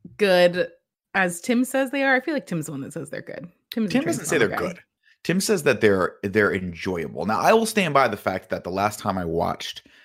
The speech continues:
Speaker 2: um, a Transformers movie, the first one, I thought it was relatively entertaining.
Speaker 1: I like
Speaker 2: It had
Speaker 1: the
Speaker 2: good
Speaker 1: first one.
Speaker 2: Yeah, it had a good cat. Megan Fox was fun. Uh, Shia LaBeouf is good.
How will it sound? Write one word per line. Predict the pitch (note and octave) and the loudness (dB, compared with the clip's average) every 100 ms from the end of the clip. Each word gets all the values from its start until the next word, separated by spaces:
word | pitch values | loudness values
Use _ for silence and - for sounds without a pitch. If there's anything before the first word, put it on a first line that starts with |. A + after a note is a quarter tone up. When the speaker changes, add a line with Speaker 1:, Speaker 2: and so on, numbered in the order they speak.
| _ - | _ 0
Speaker 2:
um, | F#2+ F2 D#2+ C#2+ C2 - _ _ _ _ G#2+ | 0 2 -2 -6 -10 -12 _ _ _ _ 0
a | A2 | 0
Transformers | A2 A#2 G2 - F#2+ F2+ D#2 | 0 -4 -4 -6 -4 -4 -4
movie, | F2 D2 C2 | -6 -10 -6
the | F2+ | -6
first | F#2+ C3+ C3 - | 0 4 4 2
one, | E2+ D#2 - | -8 -4 -2
I | |
thought | A2 B2 | 4 4
it | - | 4
was | F#2+ F2 | -2 -6
relatively | F2 F#2+ F#2 F#2 E2+ C#2 | -4 -4 -4 -6 -8 -10
entertaining. | D2 - - - | -10 -10 -14 0
Speaker 1:
I | - A#4+ | 4 6
like | A3 - | 6 4
Speaker 2:
It | |
had | A3 | 0
Speaker 1:
the | F#3+ | -4
Speaker 2:
good | |
Speaker 1:
first | D3+ D3 - | -2 -6 -8
one. | C3 A2 | -8 0
Speaker 2:
Yeah, | - A2 | 2 4
it | |
had | C#3 | 4
a | B2 | 4
good | A2 G#2 | 2 0
cat. | A#2 A2 | 0 2
Megan | G#2+ G#2+ G2 | 4 2 2
Fox | F#2 B2+ A#2 A#2 - | 0 4 4 2 -6
was | E2+ F#2+ F2+ - | -8 -8 -8 -4
fun. | A#2 A2 G#2+ G#2+ | 2 4 4 2
Uh, | F#2 F2 | 0 -2
Shia | F#2 A2 G2 F2+ | -2 -2 -2 0
LaBeouf | G2+ G2+ | 0 -2
is | G2 | -6
good. | F#2+ G#2 G2 | -2 0 0